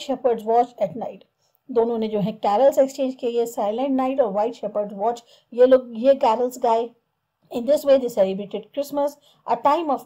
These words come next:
peace and goodwill together, finding a lot in of common in between them। तो इस तरीके से उन लोगों ने एक क्रिसमस जो सेलिब्रेट किया वो ऐसा समय था जब शा-, चारों तरफ शांति थी,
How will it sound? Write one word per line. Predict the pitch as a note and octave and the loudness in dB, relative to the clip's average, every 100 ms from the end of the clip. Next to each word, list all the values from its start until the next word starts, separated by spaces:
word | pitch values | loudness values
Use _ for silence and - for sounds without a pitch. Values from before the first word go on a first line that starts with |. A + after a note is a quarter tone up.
| - | -10
peace | C#4+ C4+ | -10 -6
and | G#3 | -6
goodwill | A3 A3 G#3 F#3+ | -4 -4 -4 -8
together, | G#3+ A#3+ A#3 B3 A#3+ - | -6 -2 0 2 -2 -4
finding | B3 A#3+ A#3 | -8 -6 -6
a | G#3+ G#3+ | -6 0
lot | C4 D4+ | 0 0
in | B3 | -4
of | - A#3 - - | -6 -6 -8 -10
common | G#3 G3+ | -8 -8
in | G#3 F#3 | -8 -8
between | F3 - F#3 | -10 -14 -18
them। | F#3+ F3+ - _ - | -16 -16 -20 _ -10
तो | B4+ | -8
इस | F4 - | -6 -4
तरीके | D4+ C4+ C4+ | -4 2 2
से | E4+ | 2
उन | D4 | -2
लोगों | A#3+ A#3 B3 | 0 0 0
ने | B3+ C4+ D#4 - _ _ C4+ | -2 0 -2 -6 _ _ -2
एक | - - _ | -2 -4 _
क्रिसमस | - E4+ E4+ G4+ | -10 -6 -2 -2
जो | D4+ | -2
सेलिब्रेट | D#4+ C#4+ B3 B3+ B3+ A#3+ | -4 -2 -2 -2 -2 -4
किया | - A#3+ B3+ | 0 4 6
वो | C#4 | 6
ऐसा | C4+ C4 D4 | 4 2 2
समय | C#4+ A#3+ A#3 | 0 -4 -2
था | C4 | 0
जब | A#3+ A3+ | -2 -4
शा-, | - A3 | -4 -4
चारों | G#3+ G#3+ G#3 | 2 2 2
तरफ | G#3 F#3+ | -2 -6
शांति | - G#3+ G#3+ A3 C4+ | -6 -6 -6 -6 -8
थी, | C4+ B3+ C4 | -6 -8 -8